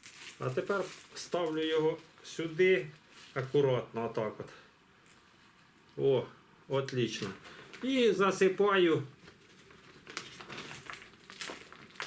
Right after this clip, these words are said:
по сторонах, щоб воно, ну, і таким ось, о,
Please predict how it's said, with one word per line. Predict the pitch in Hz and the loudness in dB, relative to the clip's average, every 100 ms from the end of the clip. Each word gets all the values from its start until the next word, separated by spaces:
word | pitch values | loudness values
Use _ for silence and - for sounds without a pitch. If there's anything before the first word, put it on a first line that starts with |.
| - - - - - - | -10 -12 -14 -20 -20 -2
по | 147 151 | 0 2
сторонах, | - 160 151 151 165 170 160 | 0 2 2 2 2 2 2
щоб | 147 127 | 0 2
воно, | 131 131 143 131 - - - - - - - - - - - - - - - - - - - - - - - - - | 2 2 2 0 -8 -20 -20 -20 -20 -20 -20 -20 -20 -20 -20 -20 -20 -20 -20 -20 -20 -20 -20 -20 -18 -16 -16 -18 -12
ну, | 233 240 | -6 -2
і | 156 | 0
таким | 156 - 170 139 | 0 0 0 0
ось, | 131 147 | 0 0
о, | 131 | -2